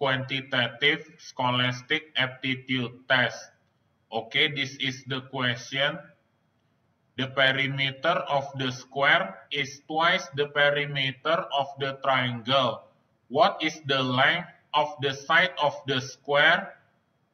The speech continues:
Okay, the perimeter of the triangle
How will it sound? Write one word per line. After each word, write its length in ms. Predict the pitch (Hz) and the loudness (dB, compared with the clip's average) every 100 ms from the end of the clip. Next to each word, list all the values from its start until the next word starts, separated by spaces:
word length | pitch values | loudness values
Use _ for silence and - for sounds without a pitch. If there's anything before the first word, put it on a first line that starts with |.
| _ - | _ -4
Okay, 560 | 147 160 131 - - _ _ _ _ _ - | 0 2 2 0 -12 _ _ _ _ _ -4
the 80 | 147 | -2
perimeter 960 | 151 160 165 196 175 156 156 175 185 | 4 4 4 2 2 0 2 2 2
of 160 | 165 156 151 | 0 0 -2
the 160 | 151 | -2
triangle 880 | 147 143 135 135 127 143 165 196 | 2 4 4 0 2 4 4 2